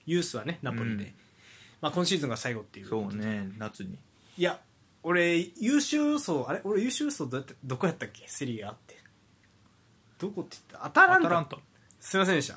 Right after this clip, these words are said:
Speaker 1: 本当。<laughs> いや、でも、ナポリ優勝したら、ちょっと泣いちゃうかもしれんね。なんか感動してしまうかも。
Speaker 2: あー。
Speaker 1: なんか。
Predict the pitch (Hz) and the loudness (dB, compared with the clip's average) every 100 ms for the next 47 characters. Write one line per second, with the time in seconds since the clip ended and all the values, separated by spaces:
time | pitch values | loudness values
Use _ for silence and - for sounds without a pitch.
0 | - 127 120 151 240 - 226 202 180 180 | -10 -8 0 6 6 10 10 10 8 6
1 | 214 147 120 - - - - - - _ | 4 4 0 -12 -20 -20 -20 -20 -20 _
2 | - 185 403 453 466 214 185 185 202 190 | -2 6 6 8 6 8 6 4 2 0
3 | - - - 208 156 - - 311 214 185 | -4 -8 -2 0 0 -4 -2 0 2 4
4 | 320 311 330 - - 123 113 98 110 190 | 4 4 2 2 -2 -4 -8 -8 2 2
5 | 202 139 269 302 302 302 294 285 269 254 | 2 2 4 6 4 4 4 2 2 0
6 | 247 131 110 110 113 160 156 139 110 | 0 -4 -4 0 2 2 2 0 -2